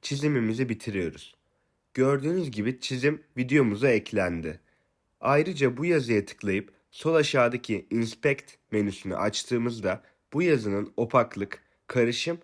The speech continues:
ve videoya kaç saniyede yazılacağını belirleyen ayarlar görüyoruz. Mesela bu menüden Draw On ayarını iki saniyeden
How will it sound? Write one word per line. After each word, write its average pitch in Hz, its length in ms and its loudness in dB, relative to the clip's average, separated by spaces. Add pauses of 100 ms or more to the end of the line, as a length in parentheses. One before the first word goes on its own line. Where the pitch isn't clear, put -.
(300)
ve 131 140 4
videoya 127 420 4
kaç 190 240 0
saniyede 117 640 2
yazılacağını 113 840 0
belirleyen 107 460 2
ayarlar 107 540 2
görüyoruz. 85 600 -8 (580)
Mesela 147 540 2
bu 165 60 0
menüden 110 480 0 (420)
Draw 135 320 6
On 110 220 4
ayarını 95 420 0
iki - 300 -6
saniyeden 98 640 -2